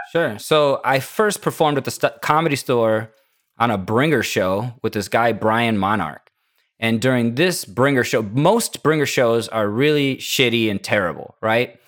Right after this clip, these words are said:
But I got lucky. I was on a good bringer show with this guy, Brian Monarch. And Brian Monarch, uh, would have really legit headliners, okay? So he, and the other, uh, the other bringer shows sometimes would have legit headliners, and sometimes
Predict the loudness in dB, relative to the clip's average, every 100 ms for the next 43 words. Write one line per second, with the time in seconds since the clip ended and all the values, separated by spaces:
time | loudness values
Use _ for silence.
0 | -20 _ 0 2 4 4 4 2 0 -6
1 | -2 0 2 2 0 -2 0 2 0 -2
2 | -2 -2 -2 -2 -2 -2 -4 -2 0 0
3 | 0 -2 0 0 0 0 -8 _ _ _
4 | _ _ -2 0 2 2 2 2 4 2
5 | -2 -8 _ _ _ _ 0 0 0 0
6 | 0 2 2 2 2 2 2 2 0 0
7 | 0 2 0 2 0 -4 -12 -16 -12 -4
8 | -2 0 -4 -6 -4 -2 2 2 2 2
9 | 2 -2 -8 -4 -2 -2 -6 -10 _ _
10 | _ 0 2 4 2 2 2 2 2 0
11 | 0 0 2 2 2 2 2 2 0 0
12 | 0 0 2 2 0 -2 -6 -6 0 0
13 | 2 0 -4